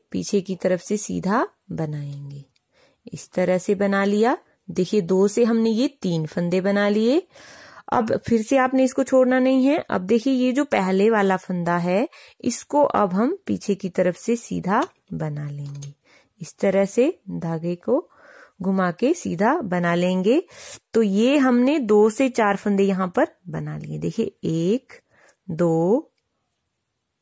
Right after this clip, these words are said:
ये देखिए यहाँ पर हमारा एक फंदा, एक, दो, तीन और ये चार, चार फंदे हमने दो से बना लिए। फिर इनको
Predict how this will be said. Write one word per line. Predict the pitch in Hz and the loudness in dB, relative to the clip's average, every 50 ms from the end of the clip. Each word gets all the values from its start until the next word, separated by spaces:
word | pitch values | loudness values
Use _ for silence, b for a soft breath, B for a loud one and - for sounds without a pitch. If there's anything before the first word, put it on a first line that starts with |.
| _ _ _ _ - | _ _ _ _ -12
ये | 165 | -10
देखिए | 156 160 156 - - 165 | -10 -10 -10 -10 -10 -10
यहाँ | 165 160 165 165 | -8 -6 -6 -6
पर | 156 - 175 | -6 -6 -6
हमारा | 175 175 170 170 170 170 | -6 -4 -4 -2 -2 -4
एक | 165 - | -4 -6
फंदा, | - 175 165 - | -8 -6 -4 -4
एक, | - - 170 170 170 202 254 - _ _ 175 | -2 0 0 2 2 0 0 -2 _ _ -12
दो, | 156 - 156 156 151 151 170 220 294 320 _ _ - | -4 -4 -2 -2 0 0 0 0 0 -2 _ _ -6
तीन | 175 170 165 175 214 311 330 - | -4 -2 -2 -2 -4 -4 -6 -6
और | - 175 160 | -6 -6 -4
ये | 160 170 220 294 320 _ - | -2 0 -2 -2 -2 _ -4
चार, | - 170 139 - - _ _ _ _ - | -4 -4 -4 -4 -10 _ _ _ _ -4
चार | - 170 170 175 | -2 0 0 0
फंदे | 175 - 208 196 196 208 | -2 -2 -2 0 2 2
हमने | 208 208 202 202 214 | 0 0 0 0 0
दो | 202 208 208 | 0 2 0
से | 208 - 226 214 | 2 2 2 2
बना | 202 208 214 214 | 2 2 0 0
लिए। | 214 214 220 233 285 339 B B B B B B | 0 0 0 0 0 -2 B B B B B B
फिर | - 240 | 2 2
इनको | 240 240 233 220 262 339 453 | 4 4 2 2 2 2 2